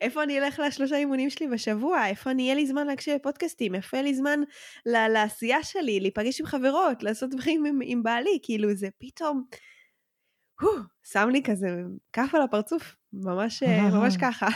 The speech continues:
Speaker 2: כן. אה, אוקיי, אז אני אשמח להתייחס לשני הדברים המדהימים שאמרת עכשיו, באומץ רב, ובג-, איזה אותנטיות, אני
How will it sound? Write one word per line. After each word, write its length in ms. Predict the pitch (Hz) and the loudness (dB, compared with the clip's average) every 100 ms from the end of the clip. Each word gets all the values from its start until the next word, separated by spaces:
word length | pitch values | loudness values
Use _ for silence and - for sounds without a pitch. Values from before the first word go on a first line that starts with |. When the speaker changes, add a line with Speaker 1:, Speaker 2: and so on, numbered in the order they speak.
| - 233 262 - _ | -4 -2 -2 -2 _
Speaker 2:
כן. 360 | - 151 139 131 131 - _ - - - - _ _ _ _ _ _ | -4 -2 0 -2 -8 -14 _ -20 -20 -20 -20 _ _ _ _ _ _
אה, 200 | 175 170 156 | -4 -4 -2
אוקיי, 340 | 185 - 160 147 | -4 2 4 4
אז 100 | 147 | 4
אני 120 | 151 | 2
אשמח 320 | - 175 - | 2 2 4
להתייחס 420 | 208 151 - 156 | 2 2 2 2
לשני 260 | 170 - 170 | -2 0 0
הדברים 440 | 175 147 151 175 | 0 0 0 2
המדהימים 920 | 180 160 147 143 143 143 151 156 190 | 2 0 -2 0 0 0 0 2 2
שאמרת 600 | 202 165 139 135 135 131 | 0 0 2 2 0 0
עכשיו, 460 | 139 - 147 143 165 185 | -6 -4 0 2 2 2
באומץ 560 | 160 147 160 160 156 - | 0 0 2 2 0 -2
רב, 300 | 143 147 160 | 2 4 4
ובג-, 680 | 160 143 147 139 - 165 104 | 2 0 -2 -4 -8 -10 -8
איזה 340 | 87 87 160 170 | -6 -2 2 2
אותנטיות, 600 | 151 165 165 165 151 147 | 4 2 2 2 0 0
אני 360 | 143 143 139 | 0 2 2